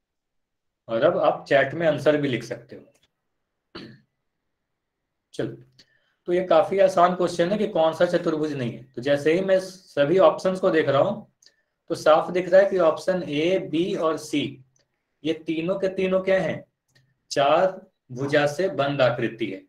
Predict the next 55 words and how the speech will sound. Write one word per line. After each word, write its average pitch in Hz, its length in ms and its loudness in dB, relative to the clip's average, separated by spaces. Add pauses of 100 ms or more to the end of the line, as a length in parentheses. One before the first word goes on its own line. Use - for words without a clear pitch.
है 135 100 -8
ना? 175 280 -14
तो 127 80 -6
हम 131 160 -6
ये 147 180 -4
सभी 156 300 -4
को 165 100 -2
क्या 175 180 0
कहेंगे? 175 340 -2
ये 117 200 -2
भी 156 140 -4
चतुर्भुज 165 540 -4
है, 214 240 -4 (140)
यह 120 200 -2
भी 151 140 -4
चतुर्भुज 165 540 -4
है 214 100 0
और 151 140 0
यह 127 140 -2
भी 143 120 -4
चतुर्भुज 101 500 -8
है। - 120 -20 (960)
अब 135 80 -6
अगर 185 180 2
option 185 380 0
D 180 120 4
को 190 140 -2
मैं 185 140 2
देखूं, - 280 -4 (600)
तो 147 80 -6
option 147 380 -2
D 180 120 0
में 185 100 -2
मुझे 180 220 -2
दो 151 300 -2
भुजा 143 480 -4 (840)
एक 147 180 -4
दूसरे 165 220 -2
को 180 80 -4
प्रतिच्छेद 165 540 -2
करते 151 260 -2
हुए 180 120 0
दिख 131 200 -4
रही 104 160 -8
है। 92 120 -18 (600)
तो 151 80 -6
अगर 165 220 -4
दो 175 200 -2
भुजा 165 500 -6
एक 170 180 -4
दूसरे 170 240 -2
को 185 120 -2
काटते - 600 -2
हुए 196 240 2
जाए, - 320 -2